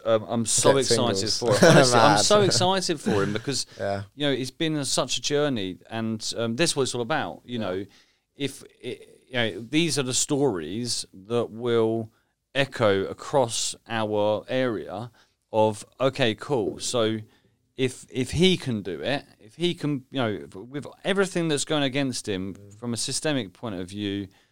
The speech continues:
Speaker 1: uh, personally, just everything, there's, there's absolutely no reason why he, if I was in his situation at his age,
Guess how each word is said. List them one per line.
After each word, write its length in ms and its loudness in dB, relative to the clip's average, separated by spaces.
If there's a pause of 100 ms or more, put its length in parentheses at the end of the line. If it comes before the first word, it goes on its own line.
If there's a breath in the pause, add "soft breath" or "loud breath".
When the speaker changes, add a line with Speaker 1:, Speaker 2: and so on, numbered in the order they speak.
(340 soft breath)
Speaker 1:
uh, 160 -4
personally, 1000 0 (260 soft breath)
just 240 -2
everything, 520 0
there's, 200 -2
there's 300 -6
absolutely 380 0
no 380 2 (520)
reason 560 0
why 560 -6 (280)
he, 260 -4
if 400 -2
I 160 6
was 200 0
in 80 2
his 220 0
situation 880 -4
at 240 -8
his 300 -4
age, 640 -6